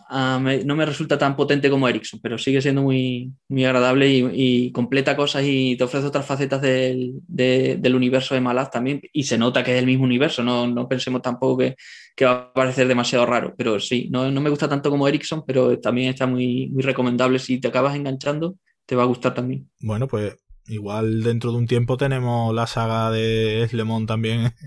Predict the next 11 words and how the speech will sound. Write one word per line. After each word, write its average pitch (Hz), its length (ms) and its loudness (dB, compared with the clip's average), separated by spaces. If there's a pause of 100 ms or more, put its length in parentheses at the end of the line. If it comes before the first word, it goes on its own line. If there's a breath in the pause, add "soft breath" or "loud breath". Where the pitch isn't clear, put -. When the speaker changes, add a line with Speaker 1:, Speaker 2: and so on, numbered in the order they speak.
(160)
Speaker 1:
Ojalá. 135 300 2
Speaker 2:
en 127 60 4
nuestro, 117 640 0 (100)
en 127 140 -2
nuestro 123 240 -6
idioma, 151 240 4
ahora 131 200 4
que - 60 0
han 131 140 2
terminado 131 480 2
con, 131 340 2